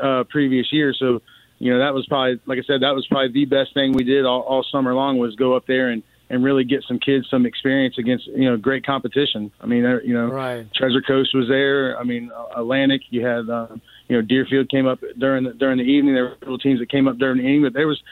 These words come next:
Speaker 1: there were some quality football teams there, and, and we got to see a little bit of everything as far as, you know, from an offense and defensive, uh,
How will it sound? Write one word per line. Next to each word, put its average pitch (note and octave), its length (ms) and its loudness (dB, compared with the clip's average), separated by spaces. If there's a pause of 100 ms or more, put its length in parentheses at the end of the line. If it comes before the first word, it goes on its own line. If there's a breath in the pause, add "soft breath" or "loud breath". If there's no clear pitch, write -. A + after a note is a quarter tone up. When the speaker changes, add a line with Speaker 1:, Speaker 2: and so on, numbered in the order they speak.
(180 loud breath)
Speaker 1:
there C#3+ 100 2
were D#3+ 100 0
some F3+ 120 -2
quality D3 420 0
football C#3+ 320 0
teams C3+ 320 0
there, C3+ 240 2
and, C3 160 0
and C3+ 100 2
we C#3+ 80 4
got C#3+ 180 0
to B2+ 120 -18
see D3+ 80 -2
a C#3 80 2
little C#3+ 180 2
bit C3+ 120 0
of C3 100 0
everything C#3 540 0 (300 loud breath)
as - 40 -20
far C#3 200 0
as, C3 120 -2
you C3 80 -2
know, B2+ 340 0
from C#3 140 2
an B2+ 100 0
offense C#3 300 -6
and B2+ 100 -2
defensive, B2+ 520 -2
uh, B2 240 0